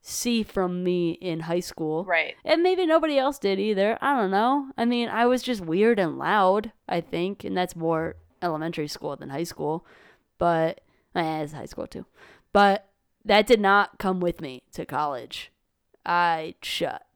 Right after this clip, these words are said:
Speaker 1: up <laughs> in college.
Speaker 2: Yes. We are gonna have to, like, do a deeper dive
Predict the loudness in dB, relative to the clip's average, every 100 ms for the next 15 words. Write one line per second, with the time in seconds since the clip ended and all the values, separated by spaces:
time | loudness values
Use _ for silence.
0 | _ _ _ -4 -4 -4 -16 -20 _ 0
1 | 4 4 2 -10 -14 -10 -10 -2 4 8
2 | 8 8 4 4 4 0 0 -6 _ -10
3 | -10 -8 -4 -2 -2 2 2 2 -2 -2
4 | 0 0 0 -4 _ _ _ -10 -10 -8
5 | -10 -10 -12 -14 _ _ _ _ _ _
6 | _ _ _ _ _ -2 -2 -2 -14 -10
7 | -10 -6 -4 -2 -2